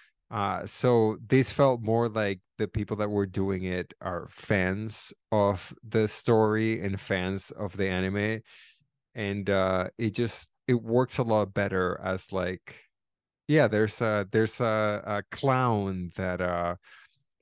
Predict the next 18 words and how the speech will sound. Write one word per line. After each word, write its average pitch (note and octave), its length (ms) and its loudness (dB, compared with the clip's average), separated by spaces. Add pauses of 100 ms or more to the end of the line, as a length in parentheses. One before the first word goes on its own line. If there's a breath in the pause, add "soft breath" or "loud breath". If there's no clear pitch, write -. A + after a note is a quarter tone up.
if, C3 300 2
even C#3+ 260 6
if C3 100 6
you A#2+ 100 4
hit B2+ 180 4
him, F#2+ 380 4
like, F#2 180 -4
he's - 220 -10
able G#2 300 -2
to G2+ 100 -10
just F#2+ 240 -6
separate F#2+ 500 -2
his F#2 160 -6
body F#2 420 -2
in F#2 120 -6
pieces F#2 480 -8
because F2+ 380 -6
that's - 520 -2